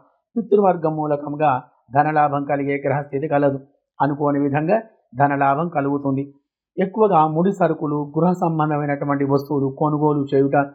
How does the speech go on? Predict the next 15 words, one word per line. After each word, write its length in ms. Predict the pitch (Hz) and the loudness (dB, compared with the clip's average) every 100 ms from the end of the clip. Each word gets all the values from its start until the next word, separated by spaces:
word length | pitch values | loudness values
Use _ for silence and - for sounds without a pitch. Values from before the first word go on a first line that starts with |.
| _ _ _ - | _ _ _ 0
అటువంటి 440 | 156 208 220 220 202 | 2 6 4 6 4
యొక్క 180 | 202 | 4
వ్యాపారాలు 680 | 160 147 147 151 143 147 143 | 4 4 4 4 2 2 0
చేయుట 340 | 139 143 147 | -2 -2 0
అనేది 460 | 143 143 156 220 - _ - | 0 0 0 -2 -6 _ 0
చేస్తూ 280 | 135 135 139 | 0 0 -2
ఉంటారు. 400 | 139 135 139 127 - _ _ _ 139 | 0 2 2 0 -6 _ _ _ 0
వివాహ 360 | 151 151 147 | 2 4 4
సంబంధాలు 640 | 143 151 143 147 151 190 226 - _ | 2 -4 -2 2 4 4 0 -10 _
కుదరగలవు. 540 | - 139 139 143 139 139 139 _ _ 202 | -4 0 2 4 4 2 -4 _ _ 0
మీకు 260 | 214 226 240 | 2 4 2
ఇష్టమైనటువంటి 800 | 175 196 180 170 160 165 147 147 | 0 2 2 2 0 -2 -2 0
రంగంలో 640 | 139 143 147 151 131 127 _ - | 0 0 0 0 0 -2 _ -2
అభివృద్ధి 360 | 143 156 151 139 | 0 2 0 -2
చెందుతారు. 560 | 143 135 139 139 135 | -2 0 2 4 2